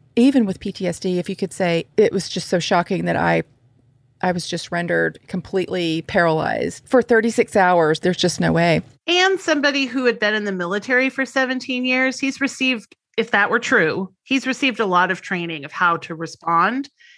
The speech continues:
Speaker 2: especially in the military. I mean, they're taught to sort of numb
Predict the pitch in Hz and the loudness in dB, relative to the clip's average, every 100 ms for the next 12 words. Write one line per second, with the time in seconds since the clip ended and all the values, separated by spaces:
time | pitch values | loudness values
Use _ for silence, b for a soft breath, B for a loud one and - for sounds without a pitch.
0 | b - 277 277 226 226 269 190 185 175 | b -6 -2 -2 0 0 0 0 0 0
1 | 185 185 202 233 - 254 - - 180 208 | 0 0 0 0 0 0 0 -8 -8 0
2 | 185 175 185 196 202 190 | 0 0 0 2 0 -4